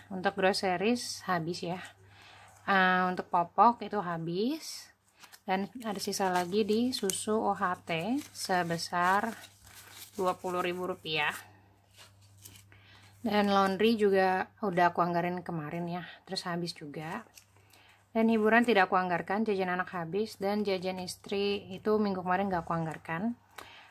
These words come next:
Oke, sekarang aku akan membuat anggaran untuk di minggu ketiga ini. Eh, kalau kemarin aku bikin sistemnya per tabel itu per minggu ya, sekarang lebih ke satu bulan, tapi aku jabarin aja mana pengeluaran yang aku keluarkan selama mingguan.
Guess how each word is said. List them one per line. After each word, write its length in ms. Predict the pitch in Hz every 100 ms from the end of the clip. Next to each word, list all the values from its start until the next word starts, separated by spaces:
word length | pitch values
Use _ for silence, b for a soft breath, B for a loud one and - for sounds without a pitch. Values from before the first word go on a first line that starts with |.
| - 220
Oke, 400 | 247 269 320 302
sekarang 480 | 226 220 214 240
aku 240 | 240 247 247
akan 160 | 233
membuat 640 | 208 202 196 185 185 185 196
anggaran 400 | 180 180 175 180
untuk 320 | 180 185 190
di 160 | 185 185
minggu 320 | 180 180 175
ketiga 320 | 180 180 175
ini. 400 | 175 170 185 285 - _ B B B -
Eh, 320 | 208 202 202 196
kalau 160 | 196
kemarin 320 | 190 185 196
aku 160 | 208 208
bikin 160 | 208 202
sistemnya 400 | 208 196 190 196
per 400 | 185 180 175 185
tabel 320 | 180 175 170
itu 160 | 180
per 160 | 175 175
minggu 240 | 170 170
ya, 160 | 165 170
sekarang 320 | - 170 180 180
lebih 240 | 165 165
ke 80 | 180 170
satu 480 | 170 170 170 170 165
bulan, 480 | 165 160 170 180 185
tapi 240 | 165 170
aku 240 | 170 170
jabarin 480 | 165 160 160 165 165
aja 160 | 160 175
mana 400 | 180 170 170 170
pengeluaran 400 | 170 160 165 170
yang 80 | 165
aku 240 | 170 160 -
keluarkan 480 | 156 160 165 165 165
selama 240 | 165 160
mingguan. 480 | 160 156 160 220